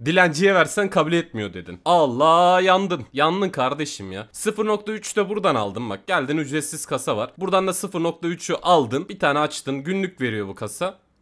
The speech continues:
Bak buradan da sıfır nokta üç aldın. Bir dolarım var. Bak bir dolara yapman gereken ne biliyor musun?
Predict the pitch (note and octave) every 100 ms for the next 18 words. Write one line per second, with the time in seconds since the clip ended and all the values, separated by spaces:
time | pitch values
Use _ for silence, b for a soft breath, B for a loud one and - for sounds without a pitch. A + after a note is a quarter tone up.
0 | _ _ - F#2+ - G#3 D#3 D3+ F3 -
1 | E3 C#3 C3 D#3+ C#3+ - F#2+ E2 E2+ _
2 | _ _ _ _ _ _ _ _ _ B3
3 | A3+ F#3+ C#3 A#2 G2 E2+ F2 _ _ _
4 | _ _ _ _ _ _ _ - G#2 _
5 | _ _ _ _ G#3 B3+ A#3+ A3 F3 E3
6 | F3+ F#3+ G#3 A3 G#3+ G3+ F#3 G3 F#3 G3+
7 | E3 E3+ F#3+ G#2+ G2+